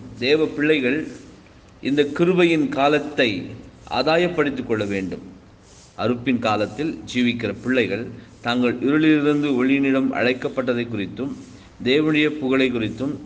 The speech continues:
தாங்களே அநேகருக்கு சாட்சி கொடுக்க முன்வர வேண்டும்.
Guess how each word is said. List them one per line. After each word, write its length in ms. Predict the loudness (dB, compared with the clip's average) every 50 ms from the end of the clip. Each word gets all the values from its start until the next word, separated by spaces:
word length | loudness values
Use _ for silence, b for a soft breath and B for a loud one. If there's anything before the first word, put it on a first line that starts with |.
| -10
தாங்களே 540 | -6 -4 -2 0 2 2 4 4 4 4 4
அநேகருக்கு 520 | 4 4 2 2 4 4 4 4 2 0 -4
சாட்சி 440 | -4 -2 0 -2 -2 -2 -2 -4
கொடுக்க 500 | -2 -2 -2 -2 -2 0 0 0 0 0 -2
முன்வர 360 | -2 0 0 2 2 2 0
வேண்டும். 340 | 0 0 -2 -2 -4 -6